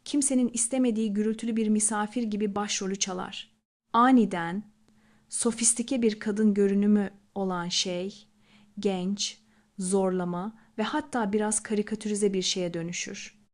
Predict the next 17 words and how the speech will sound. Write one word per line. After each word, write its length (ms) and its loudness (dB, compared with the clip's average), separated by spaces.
Ve 300 4
işte 360 4
burası 560 2
Victoria 540 2
Beckham'ın 460 0
bir 200 2
örnek 380 0
olarak 360 -4
parladığı 460 -4
yerdir. 600 -8
Aşırı 340 4
cüretkar 560 0
tuzağına 600 -2
kolayca 460 4
düşebilecek 600 0
olan 280 -4
o, 260 -2